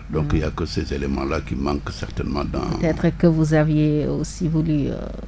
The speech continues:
Speaker 2: vous présenter à la présidentielle
Speaker 1: Oui,
Speaker 2: de
Speaker 1: j'étais,
Speaker 2: deux mille dix-neuf.
Speaker 1: j'étais candidat à la candidature.
Speaker 2: Mm.
Speaker 1: Mais écoutez, moi, mon ambition, c'était que des personnes qui partagent les mêmes valeurs, qui ont la même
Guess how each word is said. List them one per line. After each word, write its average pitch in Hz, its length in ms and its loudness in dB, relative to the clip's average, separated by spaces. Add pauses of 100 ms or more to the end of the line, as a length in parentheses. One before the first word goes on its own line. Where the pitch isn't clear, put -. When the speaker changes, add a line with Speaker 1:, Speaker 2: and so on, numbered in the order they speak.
(180)
Speaker 2:
vous - 60 -4
présenter 165 560 4
à 127 80 -2
la 135 100 0
présidentielle 170 680 0 (400)
Speaker 1:
Oui, 123 440 10
Speaker 2:
de - 60 6
Speaker 1:
j'étais, 151 180 8
Speaker 2:
deux 135 200 6
mille 127 120 10
dix-neuf. 113 200 10
Speaker 1:
j'étais 127 380 6
candidat 113 480 6
à 98 100 2
la 92 140 4
candidature. 78 680 2 (120)
Speaker 2:
Mm. 151 60 -4 (220)
Speaker 1:
Mais 101 100 6
écoutez, 113 300 4
moi, 110 260 8
mon 107 280 10
ambition, 95 500 6
c'était 78 960 2 (320)
que 202 100 0
des 185 220 4
personnes - 640 0 (140)
qui - 100 -4
partagent 82 580 0
les 82 100 2
mêmes 87 200 4
valeurs, 69 400 -4 (1200)
qui 87 80 2
ont 87 100 8
la 85 160 6
même 107 240 8